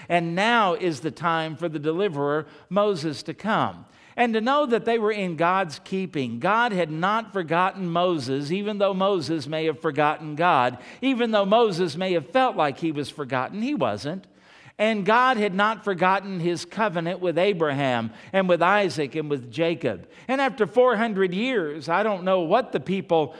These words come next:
of Israel were thinking about God or about their situation,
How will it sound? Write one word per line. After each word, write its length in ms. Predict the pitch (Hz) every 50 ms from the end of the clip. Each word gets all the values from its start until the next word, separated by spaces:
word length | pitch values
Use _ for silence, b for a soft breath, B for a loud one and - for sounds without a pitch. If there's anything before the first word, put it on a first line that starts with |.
| B B B
of 180 | 175 170 165 160
Israel 480 | 190 202 190 127 156 180 175 175 160 151
were 140 | 151 156
thinking 480 | 151 156 226 247 240 196 - 208 196 190
about 340 | 185 170 180 170 165 165 139
God 400 | 151 156 156 160 170 190 214 208
or 120 | 185 160
about 300 | 147 139 156 156 156 156
their 160 | 175 160 147
situation, 880 | - - 165 131 - - 165 165 190 208 190 - - - 117 101 98